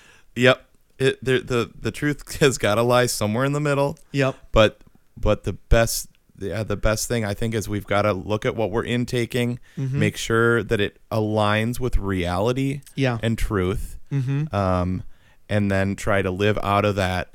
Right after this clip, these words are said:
Speaker 1: Like,
Speaker 2: Yep.
Speaker 1: you know, it's, it's almost like you hear, okay, the stock market boom, this happened.
Speaker 2: Mm-hmm.
Speaker 1: Okay, then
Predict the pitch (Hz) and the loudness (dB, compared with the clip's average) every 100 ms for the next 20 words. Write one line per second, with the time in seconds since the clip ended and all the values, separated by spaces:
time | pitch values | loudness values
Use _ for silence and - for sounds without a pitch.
0 | - - 131 123 156 165 160 - 143 170 | -6 2 2 2 2 4 2 0 2 2
1 | - 185 165 - - 135 127 113 139 139 | 4 2 2 -2 -8 -2 2 4 6 6
2 | 120 120 135 - 131 120 117 107 113 92 | 2 0 -2 2 2 2 0 0 0 2
3 | 104 92 87 85 104 87 - 90 - 78 | 2 4 -2 0 0 0 -4 -4 -2 -4
4 | - 139 127 139 147 - - - - 95 | -6 -4 -2 -2 -4 -6 -16 -6 0 0
5 | 85 110 113 | 2 4 4